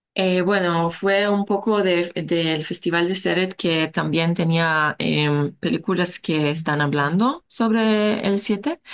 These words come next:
Em, esta vez en España no lo tenemos algo que está hablando de, em, de la siete de octubre.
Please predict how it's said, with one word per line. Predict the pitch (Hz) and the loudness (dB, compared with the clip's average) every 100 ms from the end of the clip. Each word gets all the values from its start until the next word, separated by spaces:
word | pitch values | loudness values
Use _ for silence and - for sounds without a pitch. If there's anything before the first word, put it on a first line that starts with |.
| - - - - - | -10 -8 -10 -8 -2
Em, | 170 160 156 151 160 - | 2 2 2 0 -2 -2
esta | 208 214 214 | -4 0 2
vez | 208 214 | 2 2
en | 208 | 2
España | 202 - 190 196 | 0 0 2 4
no | 185 170 170 | 4 2 2
lo | 185 | 0
tenemos | 190 170 170 185 | 0 0 0 0
algo | 165 151 165 | 0 0 -2
que | 165 151 147 - | 0 0 0 -2
está | 160 147 | -4 0
hablando | 139 143 156 214 240 - - - - | 0 0 2 0 -2 -10 -16 -16 -10
de, | - 165 175 160 156 151 147 147 | -4 0 2 2 2 2 2 0
em, | 151 151 - _ - - | 0 -2 -4 _ -14 -6
de | 165 160 | -2 0
la | 151 | 0
siete | - 151 151 147 | 0 -2 0 0
de | 147 | 0
octubre. | 143 170 175 208 208 220 | -2 -4 0 2 2 0